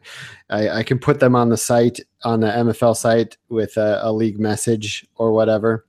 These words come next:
Um, ba-, basically each year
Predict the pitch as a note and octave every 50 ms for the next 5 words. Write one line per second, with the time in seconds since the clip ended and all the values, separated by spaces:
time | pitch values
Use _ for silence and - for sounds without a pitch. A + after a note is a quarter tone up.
0 | _ _ _ _ _ _ _ _ _ _ _ _ _ _ - - _ _ - -
1 | A#2+ A#2+ A#2 A2+ A2 G#2 F#2+ - _ - - - - - - - - _ _ -
2 | D#3+ D#3+ C#3+ C3+ B2+ D3+ D#3 C#3+ C#3+ - C3 - C#3+ C3+ B2 C3 B2+ A#2+ - -
3 | B2+ B2+ B2+ B2 B2 B2 A#2 A#2 A#2 -